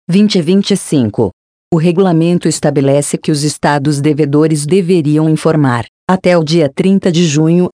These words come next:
a cessão de créditos líquidos e certos ao governo federal. Atualmente,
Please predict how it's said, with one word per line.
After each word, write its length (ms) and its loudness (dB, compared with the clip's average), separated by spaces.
a 60 0
cessão 460 -2
de 160 -2
créditos 600 -2
líquidos 600 -2
e 60 -4
certos 500 -2
ao 100 2
governo 560 0
federal. 560 -2
Atualmente, 760 0